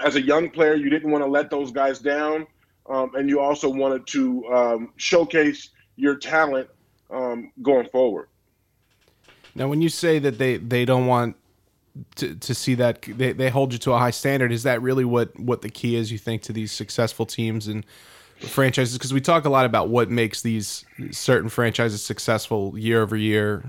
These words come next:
Speaker 2: uh, you know, decade after decade, like the Bears, the Packers, the Steelers, the Giants, the Patriots, these teams that invest through the draft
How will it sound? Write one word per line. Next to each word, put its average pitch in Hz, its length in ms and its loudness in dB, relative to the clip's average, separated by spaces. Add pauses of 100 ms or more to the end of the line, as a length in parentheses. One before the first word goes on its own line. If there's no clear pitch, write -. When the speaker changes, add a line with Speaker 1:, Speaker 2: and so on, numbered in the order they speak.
(140)
Speaker 2:
uh, - 60 -6
you 104 120 -4
know, 104 80 -4
decade 107 360 -2
after 107 200 -4
decade, 104 420 -4
like 104 240 -8 (880)
the 123 140 -2
Bears, 107 440 0
the 110 80 -6
Packers, 107 680 0
the 107 60 -8
Steelers, 110 540 -2
the 107 60 -10
Giants, 101 440 -6
the - 60 -20
Patriots, 101 540 -4
these - 220 -8
teams 127 320 0
that 110 200 2
invest 110 720 0 (100)
through 131 220 2
the 123 80 4
draft 113 560 2